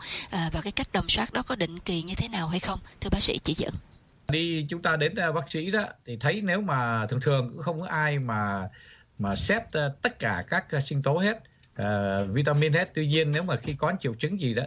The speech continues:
Speaker 2: thì người ta có thể order người ta sẽ đòi để mà làm, à, các cái sinh tố, người ta có thể tìm được sinh tố, ờ, bằng, ờ, cái, cái, cái, ở, ở trong cái phòng thí nghiệm.
Speaker 1: Thì qua cái kết quả thử máu thì sẽ cho biết là mình thiếu vitamin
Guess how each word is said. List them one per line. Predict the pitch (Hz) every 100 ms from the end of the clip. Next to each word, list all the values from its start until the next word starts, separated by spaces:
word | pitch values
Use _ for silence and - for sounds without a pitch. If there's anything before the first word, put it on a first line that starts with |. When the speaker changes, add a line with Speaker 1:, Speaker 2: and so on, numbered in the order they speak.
| -
Speaker 2:
thì | 120
người | 110
ta | 107 123
có | 165
thể | 135 92 123 123
order | 120 117 120 - - -
người | 98
ta | 120 117
sẽ | 110 127 139 123 113 110
đòi | 104 101 98
để | 92 90
mà | 104
làm, | 98 95 92 95
à, | 95 90
các | 135 151
cái | 143
sinh | - 120
tố, | 120 131 190 - _ -
người | 95
ta | 117
có | 131
thể | 113
tìm | 92 113 98
được | 95 -
sinh | 110
tố, | 113 127 147
ờ, | 131 113
bằng, | 107 107 98
ờ, | 92 87
cái, | - 127 139
cái, | 127
cái, | -
ở, | - 92
ở | 101
trong | - 113
cái | 135
phòng | 139 101
thí | 127
nghiệm. | 135 110 - - -
Speaker 1:
Thì | -
qua | - 240
cái | 277
kết | 294 311
quả | 180 190
thử | 185
máu | 196 208 262
thì |
sẽ | 190 196
cho | - 185
biết | 226 240
là |
mình | 170 160
thiếu | - 214
vitamin | 233 196 185 180 185